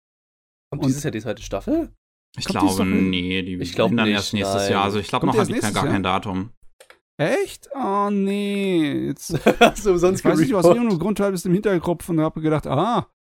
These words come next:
Speaker 2: ich könnte mal wieder die erste Staffel gucken, wenn ja bald die zweite guckt, kommt, ne?“ Ja.
Speaker 1: <laughs>
Speaker 2: Gott, da hab ich natürlich nicht mein Hirn benutzt, aber das, egal. Ich hab trotzdem die Serie mal kurz wieder durchgeguckt.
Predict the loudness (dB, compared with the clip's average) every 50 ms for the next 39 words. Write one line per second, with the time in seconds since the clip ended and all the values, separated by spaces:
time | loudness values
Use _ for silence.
0 | _ _ -6 -6 -6 -2 -2 -2 -2 0 -2 -2 0 0 0 0 2 2 2 0
1 | 0 0 0 0 -2 -2 -4 -6 -4 -4 -4 -4 -4 -6 -6 -6 -6 -6 -4 -2
2 | -2 -2 0 0 0 0 0 -2 -2 -2 -4 -4 -4 -6 -8 -14 -14 -10 -8 -6
3 | -6 -6 -8 -10 -10 -10 -10 -10 -12 -14 _ _ -8 -6 -4 -4 -4 -6 -6 -4
4 | -2 -2 -2 -2 -4 -8 -12 -16 _ -10 -8 -6 -4 -4 -4 -4 -4 -6 -6 -8
5 | -10 -14 _ _ _ _ _ _ _ -18 -18 -10 -8 -8 -6 -4 -4 -4 -4 -6
6 | -8 -2 0 2 2 2 0 0 0 2 2 2 2 0 0 0 0 2 2 0
7 | 0 0 0 -2 -2 -2 -2 0 0 2 4 4 2 2 0 0 0 0 0 -2
8 | -4 -2 0 0 0 0 -2 -4 -4 -6 -8 -8 -6 -6 -4 -2 0 0 0 0
9 | -4 -6 -6 -4 -4 -4 -4 -4 -4 -4 -4 -2 0 0 2 2 2 0 2 0
10 | 0 2 0 0 -2 -2 -2 -4 -4 -2 -2 0 0 0 0 -2 -2 -4 -4 -4
11 | -4 -4 -6 -10 -20